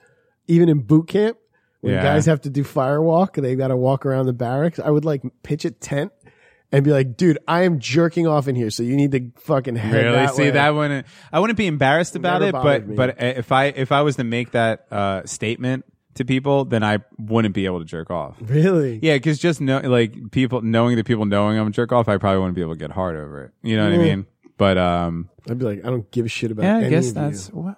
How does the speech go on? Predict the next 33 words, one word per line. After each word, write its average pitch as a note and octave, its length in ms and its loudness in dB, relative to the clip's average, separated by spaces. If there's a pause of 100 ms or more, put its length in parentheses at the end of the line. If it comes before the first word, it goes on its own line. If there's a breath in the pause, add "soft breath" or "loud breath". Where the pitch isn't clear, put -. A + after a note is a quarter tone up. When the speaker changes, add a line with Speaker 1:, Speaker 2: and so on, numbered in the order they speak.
Speaker 1:
I'm G#2+ 120 -8
Speaker 2:
j-, G2+ 100 -8
Speaker 1:
doing B2 240 -2
this G#2 160 -10
Speaker 2:
again, F3+ 240 0
Speaker 1:
thing." B2 60 -4
Speaker 2:
this C3+ 180 -2
is D3+ 60 -4
just D#3+ 200 -6
like C#3+ 140 -4
that A#2+ 160 -2
other B2+ 160 0
question. - 320 -10
I - 40 -12
feel - 280 -4
like A2+ 160 0
there G2 200 -4
is G#2+ 240 2
something, F#2 320 -2
like, E2+ 180 -4
juicy G#2 440 -2
that D#2+ 140 -4
I D#2+ 80 -4
can E2+ 140 -6
answer F2 280 -4
to A#2+ 60 2
this, B2+ 180 -4
but F2 120 -6
I F2 40 -6
can't - 300 -4
think F2+ 200 -6
of D#2+ 120 -8
it. C#2+ 200 -12